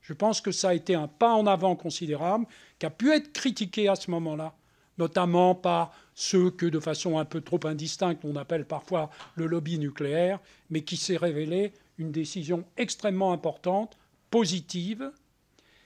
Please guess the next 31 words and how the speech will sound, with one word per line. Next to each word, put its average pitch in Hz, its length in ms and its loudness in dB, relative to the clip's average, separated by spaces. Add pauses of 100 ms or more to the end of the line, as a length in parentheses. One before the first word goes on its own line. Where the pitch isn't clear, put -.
(120)
et 208 180 0
qui, 277 320 0 (120)
d'une 254 200 6
certaine - 640 0
façon, 277 600 -2 (180)
a 214 120 4
légitimé 196 800 -2 (480)
euh, 147 840 0 (260)
l'option 160 380 -2
nucléaire. 135 520 -8 (880)
Parce - 180 -4
que 240 360 4 (320)
on 190 120 2
a 190 60 8
beaucoup 185 220 -4
fait 240 160 4
allusion 208 440 2
ces 196 160 -4
temps 196 180 2
derniers 185 540 2
à, 143 280 -2 (640)
à, 160 460 -2 (100)
à 175 100 -4
l-, 170 240 -6
à 175 120 0
la, 165 160 0 (140)
à 170 100 -8
ce - 100 -10
que - 160 -4
pensait 190 440 0
l'opinion. 160 500 -4